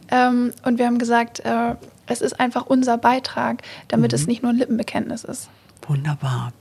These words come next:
Speaker 2: Ähm, was hast du für Tipps für junge Frauen, die das jetzt hören und die vielleicht kurz davor sind, ihr Studium zu wählen oder zu überlegen,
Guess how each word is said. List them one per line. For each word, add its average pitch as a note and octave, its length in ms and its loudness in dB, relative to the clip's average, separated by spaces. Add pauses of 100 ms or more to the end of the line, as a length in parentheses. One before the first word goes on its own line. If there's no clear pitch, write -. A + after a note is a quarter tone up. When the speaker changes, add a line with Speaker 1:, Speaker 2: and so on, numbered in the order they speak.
(500)
Speaker 2:
Ähm, D#3 340 4 (160)
was - 280 -4
hast - 300 -2
du F#3+ 300 2
für - 240 -2
Tipps - 480 -4
für D3+ 340 2
junge D3+ 340 0
Frauen, C#3+ 480 -4
die B2+ 120 -2
das - 260 0
jetzt - 300 -2
hören C#3 380 0 (420)
und D#3 240 2
die F#3 160 4
vielleicht F3+ 560 2
kurz - 280 -4
davor E3+ 360 0
sind, D#3+ 320 2
ihr E3 160 2
Studium D#3 580 0
zu D#3 300 -2
wählen C3+ 560 4
oder D3 260 4
zu - 140 -4
überlegen, D3+ 540 2